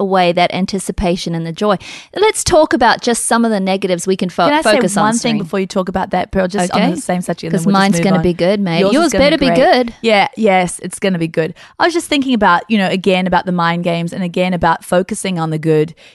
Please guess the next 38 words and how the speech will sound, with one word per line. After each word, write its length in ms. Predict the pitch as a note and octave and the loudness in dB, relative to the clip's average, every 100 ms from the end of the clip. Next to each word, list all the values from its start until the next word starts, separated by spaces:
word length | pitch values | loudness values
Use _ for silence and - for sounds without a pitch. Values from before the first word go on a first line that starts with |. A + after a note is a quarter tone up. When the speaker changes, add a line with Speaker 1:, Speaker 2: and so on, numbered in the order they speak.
| _ | _
Speaker 2:
you 100 | G#3+ | 0
know, 120 | G3+ | 2
and 160 | F#3 G3 | 0 -2
again 300 | F3+ G3 G3+ | -2 0 0
about 360 | F#3 F3 E3 - _ _ _ _ _ _ _ | 2 2 2 0 _ _ _ _ _ _ _
just 220 | G#3 F#3+ | -4 -2
how 180 | G3+ G3+ | 0 0
it 220 | - A#3+ | 0 -4
can 260 | - C4 E4 | -2 -2 0
be 120 | E4+ | 0
miserable, 420 | G3+ D#3+ E3 E3 | 0 -2 -2 -4
but, 180 | E3 - - - | -2 -6 -10 -12
but 220 | G3+ G#3 | -6 -6
just 320 | - C#4+ - - _ _ _ | -4 -6 -6 -20 _ _ _
changing 420 | - - A#4 G3 E3+ | -10 -10 -6 -4 -4
your 80 | |
thought 320 | - D#3 - F3 | -4 -6 -6 -8
patterns. 500 | - E3+ F4 A#4+ - _ _ _ - | -8 -4 -4 -6 -12 _ _ _ -4
Because 320 | F#4 G#4 - | 0 0 0
let's 160 | G#4+ - | -4 -2
have 160 | C5 | -4
childlike 640 | - D4+ A#3 B3 G#3+ F#3+ - | 0 2 2 2 0 -2 -2
thought 220 | C4+ C#4+ | -6 -2
patterns. 420 | A3+ F3 E3 E3 | -2 -2 -2 -6
Give 180 | - G#4 | -4 -6
some, 160 | - - - - - | -4 -10 -10 -18 -2
even, 260 | F#4 F4+ | -2 0
even 160 | E4 D#4 | -4 -6
the 60 | B3 | 0
Bible 300 | G#3+ G3+ G3 | 0 0 -4
says, 340 | - D#3+ F#3 | -4 -4 -4
you 80 | G#3 | -4
know, 160 | F#3 | -4
the 120 | F3+ A3 | -4 -6
kingdom 260 | A#3 A3 | -4 -4
of 80 | F3 | -2
God 200 | F3 E3 | -2 -2
is, 140 | E3 | -4